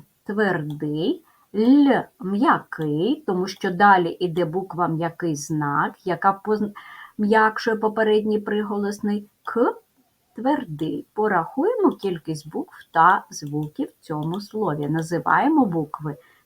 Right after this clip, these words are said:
П, А, Р, А, С,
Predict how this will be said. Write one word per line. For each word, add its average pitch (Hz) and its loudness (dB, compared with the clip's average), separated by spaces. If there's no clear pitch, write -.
П, 196 0
А, 170 6
Р, 185 0
А, 170 4
С, 180 0